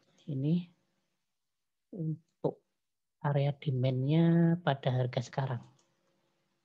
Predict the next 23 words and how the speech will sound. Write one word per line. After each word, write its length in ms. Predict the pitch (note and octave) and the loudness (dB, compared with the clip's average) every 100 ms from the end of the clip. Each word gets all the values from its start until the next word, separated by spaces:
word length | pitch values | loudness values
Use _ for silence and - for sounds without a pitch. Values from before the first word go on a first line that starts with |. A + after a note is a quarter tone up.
| _ _ | _ _
Jadi 160 | D3 C3+ | -8 -6
bisa 200 | C3 C3 | -6 -6
dikolek 400 | B2 - C3+ C3 | -8 -4 -4 -4
pada 240 | - A#2+ B2 | -6 -4 -4
harga 160 | B2 | -4
sekarang 360 | A#2+ - B2 A#2+ A2+ | -8 -4 -4 -4 -6
untuk 360 | A#2+ B2+ C3 - _ _ _ _ _ _ _ - | -8 -6 -8 -8 _ _ _ _ _ _ _ -10
O 80 | - | -2
K 60 | C3+ | 0
B. 60 | B2 A#2 A2 - _ _ _ _ _ _ _ _ _ _ _ _ _ _ _ _ _ _ _ - C#3 B2+ C3+ - D#3 - - | 0 0 -2 -12 _ _ _ _ _ _ _ _ _ _ _ _ _ _ _ _ _ _ _ -20 -20 -18 -18 -20 -20 -20 -14
Lagi 960 | B2 - B2 B2 B2 - D3+ D#3+ D#3+ - _ _ _ _ _ _ _ _ _ _ _ _ _ _ _ _ _ _ | -14 -14 -10 -10 -12 -4 0 0 -2 -6 _ _ _ _ _ _ _ _ _ _ _ _ _ _ _ _ _ _
garis 520 | C#3+ A#2+ B2 B2 - _ _ _ _ _ _ _ _ _ - | -4 -2 -4 -6 -14 _ _ _ _ _ _ _ _ _ -4
demand-nya, 560 | C3 C3 B2+ C#3 F3 F#3+ | -2 -2 -2 0 0 0
dim-, 320 | C3+ C3 C3+ - | -2 -2 -4 -8
garis 320 | - C#3 D3 | -2 0 0
demand 320 | - D3+ D#3 E3 | 0 2 2 2
ini 160 | E3+ | 2
maksudnya 400 | E3 D#3+ E3 - | 2 0 -4 0
untuk 320 | E3 D#3+ D#3 | 0 2 0
volume 320 | D3 D3+ D3 C#3+ | 2 2 0 0
price 280 | D3+ C#3+ | 0 -2
analysis 520 | D3 C#3+ C#3 C3+ F3+ F3 | -2 -2 -2 -2 -2 -2
ketika 720 | D3 - C3+ C#3 C3+ C3 | -4 -6 -4 -4 -2 -4